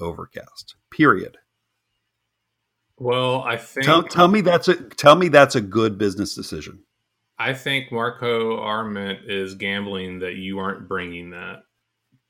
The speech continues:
Speaker 2: to the table. I,
Speaker 1: How, how could
Speaker 2: when
Speaker 1: he
Speaker 2: you,
Speaker 1: even know? It,
Speaker 2: when you
Speaker 1: it,
Speaker 2: use
Speaker 1: it's,
Speaker 2: a,
Speaker 1: it,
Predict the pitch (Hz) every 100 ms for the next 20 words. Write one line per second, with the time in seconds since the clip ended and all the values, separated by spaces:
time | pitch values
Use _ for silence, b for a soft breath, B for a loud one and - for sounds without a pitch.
0 | _ _ - 98 - 90 87 85 - -
1 | _ _ _ _ _ _ _ _ _ _
2 | _ _ _ _ _ _ _ _ _ 110
3 | 113 - 147 143 - 147 160 185 - 175
4 | 175 170 196 131 131 139 - 170 - 147
5 | 151 156 190 208 208 190 185 - 170 -